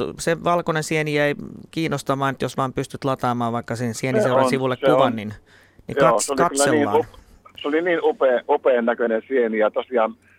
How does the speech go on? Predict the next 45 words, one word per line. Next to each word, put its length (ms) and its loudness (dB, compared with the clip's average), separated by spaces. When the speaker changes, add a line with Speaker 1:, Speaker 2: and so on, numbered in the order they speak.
Speaker 2:
hyvin 260 2
mieto 360 0
tuoksu, 380 0
että 100 0
Speaker 1:
Joo. 140 0
Speaker 2:
me-, 60 -2
me-, 540 -10
melkein 340 2
tekisi 360 -2
jo 140 2
sitä 220 -6
suoraan 420 2
mielitystään 600 0
leivälle, 360 0
mutta 260 -2
ei 140 2
uskalla. 380 0
Speaker 1:
Ei 120 0
sitä 380 0
e-, 200 -2
ihan 260 0
oikea 240 2
Speaker 2:
<clears throat> 100 4
Näin 40 0
Speaker 1:
ratkaisu 420 0
Speaker 2:
on. 60 4
Speaker 1:
oli, 180 0
eli 180 -2
sitä, 380 0
esimerkiksi 360 -4
Speaker 2:
Joo, 80 4
Speaker 1:
valkokärpäsienihän 1000 0
Speaker 2:
joo. 40 -2
Speaker 1:
on 60 -4
hyvin 200 -2
miedon 320 0
tuoksunen, 460 -2
siinä 180 -2
on 60 -4
semmoinen 300 -2
perunamainen 680 -4
tuoksu, 340 0
Speaker 2:
Niin. 80 -2
Speaker 1:
niin 100 -2
se, 140 -4